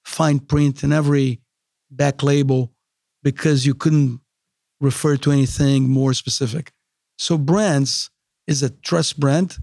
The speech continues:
And if you trust that brand, it goes straight there. It saves you time. Also, brands like ours has to do with your, with your lifestyle.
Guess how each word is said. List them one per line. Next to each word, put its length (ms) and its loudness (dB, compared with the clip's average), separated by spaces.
And 80 2
if 80 -6
you 80 -6
trust 260 -2
that 160 -4
brand, 180 2
it 40 2
goes 180 0
straight 320 -4
there. 380 0
It 60 -10
saves 320 0
you 80 0
time. 400 0
Also, 600 0
brands 400 0
like 280 -2
ours 580 0
has 280 0
to 40 -6
do 200 2
with 80 2
your, 200 2
with 220 -4
your 100 -2
lifestyle. 500 -4